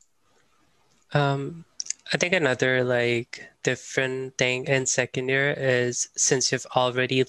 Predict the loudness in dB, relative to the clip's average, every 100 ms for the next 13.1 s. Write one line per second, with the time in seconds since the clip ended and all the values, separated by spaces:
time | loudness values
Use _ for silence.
0 | 0 0 0 -4 -12 _ _ _ _ -12
1 | -4 -2 -2 -4 -6 -4 -2 0 2 2
2 | 0 -2 -2 -2 2 2 2 0 0 2
3 | 2 0 0 0 -2 -4 -12 -20 -20 _
4 | -2 0 0 0 0 0 0 0 -2 -2
5 | 0 0 -2 -4 -8 -10 _ -20 -20 _
6 | 0 2 2 2 2 2 0 0 -2 -2
7 | -4 -2 -4 -2 -2 0 0 0 0 0
8 | -2 -2 -2 0 0 0 2 0 2 2
9 | 2 4 4 2 0 0 2 2 2 0
10 | 0 0 0 -4 -14 _ _ _ _ _
11 | -12 -2 0 2 0 0 2 2 2 2
12 | 2 2 0 0 0 0 2 2 2 -2